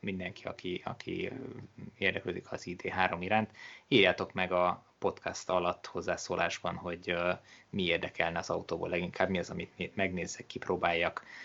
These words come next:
amiről beszámoljak, fotót csináljak, kipróbáljak, tehát bármi, ami,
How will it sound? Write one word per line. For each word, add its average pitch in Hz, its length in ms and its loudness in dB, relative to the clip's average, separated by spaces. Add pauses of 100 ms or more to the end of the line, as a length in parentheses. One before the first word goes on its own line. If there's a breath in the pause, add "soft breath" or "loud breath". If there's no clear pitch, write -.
(140 loud breath)
amiről 82 260 0
beszámoljak, 85 680 0
fotót 92 380 2
csináljak, 85 760 -2
kipróbáljak, - 580 -2
tehát 98 200 0
bármi, 90 360 4
ami, 85 260 -6